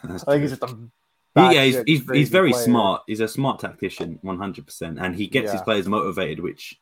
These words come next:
Speaker 2: which I think Portugal definitely lacks.
Speaker 1: Yeah, I think
Speaker 2: But
Speaker 1: that's, I think that's, like you said, Sam, that's the big thing, is we're just lacking that person who gets them to wanna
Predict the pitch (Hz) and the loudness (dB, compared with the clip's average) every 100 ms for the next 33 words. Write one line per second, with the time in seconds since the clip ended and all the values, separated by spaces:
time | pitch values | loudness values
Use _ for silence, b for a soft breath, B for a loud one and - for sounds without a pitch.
0 | _ 90 90 90 95 90 92 - 90 90 | _ -10 -8 -6 -6 -6 -8 -8 -10 -8
1 | 82 80 80 76 - - _ _ _ _ | -10 -8 -10 -10 -20 -20 _ _ _ _
2 | - 107 90 85 - 113 117 113 110 - | -10 -6 -6 -6 -6 -6 -2 -2 -2 -4
3 | 104 113 107 101 - - 104 98 98 92 | -6 -4 -2 -4 -4 -8 -8 -8 -12 -12
4 | 90 - 87 87 87 - 90 87 85 - | -12 -12 -12 -12 -14 -16 -14 -12 -12 -12
5 | 82 85 - 92 90 90 95 90 98 92 | -14 -14 -14 -14 -14 -6 -4 -4 -6 -12
6 | 90 87 87 - - 98 - 92 85 90 | -14 -8 -8 -8 -8 -8 -8 -12 -8 -8
7 | - 85 87 90 87 | -10 -16 -10 -8 -10